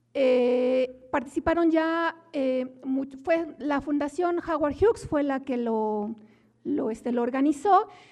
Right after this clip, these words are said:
y participaron muchísimas instituciones educativas, especialmente de Norteamérica, aunque también, de nuevo, este, también otros, otros agentes interesados. Y, bueno, la tercera B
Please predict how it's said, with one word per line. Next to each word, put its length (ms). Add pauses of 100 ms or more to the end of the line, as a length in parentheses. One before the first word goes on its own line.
(140)
y 120
participaron 840
muchísimas 880
instituciones 680
educativas, 600
especialmente 720
de 100
Norteamérica, 840 (760)
aunque 300
también, 400
de 100
nuevo, 600
este, 320
también 560 (120)
otros, 680
otros 320
agentes 380
interesados. 880 (1700)
Y, 320
bueno, 380
la 180
tercera 380
B 80